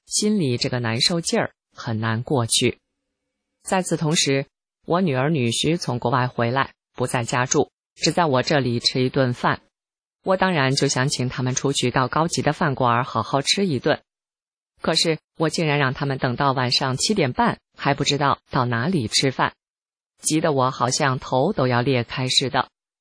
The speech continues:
主要问题是他们就想吃素饺子，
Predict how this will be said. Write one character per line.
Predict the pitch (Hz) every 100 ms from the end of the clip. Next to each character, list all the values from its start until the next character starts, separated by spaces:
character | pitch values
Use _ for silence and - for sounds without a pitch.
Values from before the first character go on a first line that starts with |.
| _ _ _ _
主 | - 175
要 | 185
问 | 175 147
题 | 139
是 | 127 135 127 127
他 | - 143
们 | 131 131
就 | - 135
想 | - 120
吃 | 117 147
素 | 147 185
饺 | 139 127 117
子， | - 147